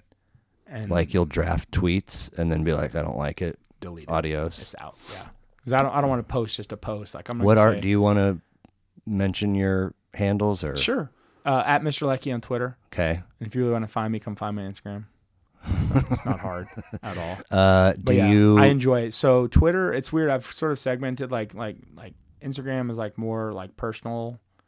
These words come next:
Speaker 1: I guess, but it's not
Speaker 2: Sure.
Speaker 1: locked. 'Cause I don't have
Speaker 2: Yeah,
Speaker 1: nuclear codes.
Speaker 2: right.
Speaker 1: And I, if you wanna come creep, come creep. You know, I do it. <laughs>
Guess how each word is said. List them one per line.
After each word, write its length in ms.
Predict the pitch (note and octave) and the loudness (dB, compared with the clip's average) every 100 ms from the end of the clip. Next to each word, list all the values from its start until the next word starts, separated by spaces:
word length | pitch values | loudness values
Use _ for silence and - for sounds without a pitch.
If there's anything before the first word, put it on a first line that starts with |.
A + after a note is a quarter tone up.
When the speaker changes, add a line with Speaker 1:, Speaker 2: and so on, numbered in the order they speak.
| - | -14
Speaker 1:
I 80 | A#2 | -10
guess, 200 | A2 A2 | -8 -10
but 100 | G#2+ | -14
it's 80 | - | -12
not 160 | F2 - | -12 0
Speaker 2:
Sure. 160 | A2+ | 2
Speaker 1:
locked. 220 | F#2 - - _ F#2+ | 2 -2 -20 _ -4
'Cause 120 | G#2 | -2
I 80 | G2+ | -2
don't 120 | G#2+ | -4
have 120 | G#2 | -4
Speaker 2:
Yeah, 60 | G#2 | -4
Speaker 1:
nuclear 220 | A2 G#2 | -2 -4
codes. 200 | - G2 | -4 0
Speaker 2:
right. 220 | E2+ D2+ - - | 0 0 -6 -18
Speaker 1:
And 140 | G#2 | -14
I, 180 | D#2+ E2+ - | -14 -16 -16
if 180 | G2 G#2+ | -16 -12
you 60 | |
wanna 120 | G2 | -12
come 160 | F#2+ G2 | -10 -12
creep, 300 | - G2+ G2 | -8 -8 -8
come 160 | - G2+ | -10 -10
creep. 320 | G#2 G2+ - _ _ - | -8 -10 -12 _ _ -12
You 60 | G#2+ | -10
know, 60 | |
I 80 | G#2 | -8
do 120 | A2 | -8
it. 100 | - | -8
<laughs> 60 | B2 | -8